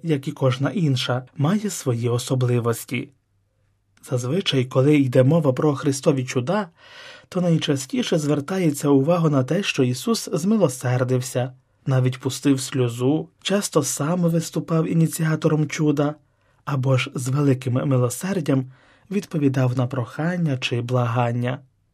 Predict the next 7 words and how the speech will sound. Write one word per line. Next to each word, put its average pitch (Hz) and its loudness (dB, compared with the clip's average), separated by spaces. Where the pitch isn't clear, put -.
Сьогодні 190 0
ми 131 6
ж 120 2
бачимо 170 -2
роздратованого 160 0
Ісуса, 208 -2
який 180 -2